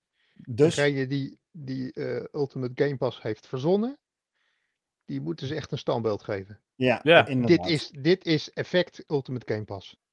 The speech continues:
Speaker 1: Ja.
Speaker 3: Ja, maar
Speaker 2: Ik,
Speaker 3: dit,
Speaker 2: je
Speaker 3: ja,
Speaker 2: kan
Speaker 3: ik,
Speaker 2: mij
Speaker 3: ik
Speaker 2: heel
Speaker 3: heb het
Speaker 2: veel
Speaker 3: in mijn
Speaker 2: wijs
Speaker 3: artikel ook
Speaker 2: maken.
Speaker 3: gezet, hè.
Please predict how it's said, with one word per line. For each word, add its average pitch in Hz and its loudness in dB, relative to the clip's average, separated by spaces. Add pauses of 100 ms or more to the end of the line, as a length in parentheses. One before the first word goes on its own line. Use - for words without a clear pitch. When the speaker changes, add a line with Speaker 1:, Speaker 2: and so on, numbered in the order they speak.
(300)
Speaker 1:
Ja. - -10
Speaker 3:
Ja, 151 6
maar 143 4
Speaker 2:
Ik, 156 2
Speaker 3:
dit, 143 -8
Speaker 2:
je 147 0
Speaker 3:
ja, 160 8
Speaker 2:
kan 165 6
Speaker 3:
ik, 151 2
Speaker 2:
mij 156 6
Speaker 3:
ik 139 4
Speaker 2:
heel 175 10
Speaker 3:
heb 233 12
het - 0
Speaker 2:
veel 202 4
Speaker 3:
in 160 6
mijn 170 8
Speaker 2:
wijs 202 6
Speaker 3:
artikel 175 2
ook 151 -2
Speaker 2:
maken. 165 0
Speaker 3:
gezet, 165 -2
hè. 123 -2